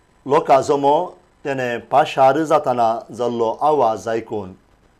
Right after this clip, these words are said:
"कितें गजाल ही?" म्हणून ताणें विचारलें. नाजारेचो जेजू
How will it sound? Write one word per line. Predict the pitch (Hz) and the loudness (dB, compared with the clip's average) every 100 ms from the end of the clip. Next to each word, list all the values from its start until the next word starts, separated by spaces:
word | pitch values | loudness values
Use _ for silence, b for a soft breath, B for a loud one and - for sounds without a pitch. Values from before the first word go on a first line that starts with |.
| _ _ _ _ _ _ _ _ _ | _ _ _ _ _ _ _ _ _
"कितें | 226 190 135 120 | -2 0 0 2
गजाल | 147 135 120 117 113 135 - | 2 4 0 2 -2 -4 -6
ही?" | 127 117 110 123 _ | -6 -4 -6 -8 _
म्हणून | 123 120 113 107 104 - _ _ _ - | -8 -6 -4 -6 -8 -14 _ _ _ -6
ताणें | 113 101 | -4 -4
विचारलें. | 107 113 104 95 87 - _ _ _ _ _ _ _ _ _ _ _ _ _ _ _ _ _ _ _ _ | -8 -6 -6 -6 -16 -20 _ _ _ _ _ _ _ _ _ _ _ _ _ _ _ _ _ _ _ _
नाजारेचो | 120 156 151 131 120 - 123 104 | 0 2 2 0 -2 0 0 0
जेजू | 87 147 123 131 170 | 0 -2 0 -2 -2